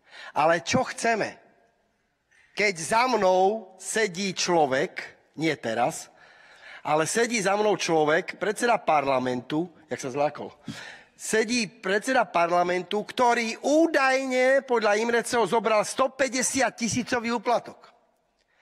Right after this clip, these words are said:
Kde máme ísť pre príklad, keď sa pozrieme tu doprava? Kto tam sedí? Blanár. Minister zahraničných vecí. Vy si myslíte, že on nevedel o tom, čo sa dialo na župe? Pod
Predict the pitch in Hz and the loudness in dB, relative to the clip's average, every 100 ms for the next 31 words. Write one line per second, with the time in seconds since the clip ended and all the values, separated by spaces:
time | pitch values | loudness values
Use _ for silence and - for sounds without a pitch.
0 | _ - - - 165 302 330 330 285 233 | _ -20 -20 -14 -4 0 2 2 2 0
1 | 247 254 - 208 - 226 233 240 240 233 | 0 -2 -2 -2 0 -4 -2 2 2 0
2 | 247 254 320 311 330 330 320 349 262 190 | -6 -4 -2 0 0 0 0 -2 0 -2
3 | - 208 208 175 135 - - 294 339 320 | -2 0 0 0 -2 -4 -8 -4 -2 -2
4 | - 330 247 135 160 165 185 147 113 - | -2 -4 -4 -4 0 2 0 -2 -4 -10
5 | - - - - - 269 349 311 - 226 | -20 -20 -20 -20 -4 0 2 0 -2 -4
6 | 170 240 247 240 226 - 214 160 190 185 | 0 0 0 -2 -2 -6 -4 -2 -4 -4
7 | 147 233 269 262 339 - 339 339 269 156 | -6 -2 0 2 2 2 0 0 -2 -6
8 | 120 - _ - - 147 262 - 294 262 | -10 -12 _ -20 -10 -2 0 2 2 2
9 | 277 320 294 269 202 220 226 254 208 247 | 0 0 0 0 0 0 0 0 -2 -2
10 | 233 170 202 220 185 175 247 240 226 127 | -4 -2 0 2 0 0 -2 -2 -2 -2
11 | - _ _ _ _ _ _ _ _ _ | -10 _ _ _ _ _ _ _ _ _
12 | _ _ _ _ _ _ _ - | _ _ _ _ _ _ _ 0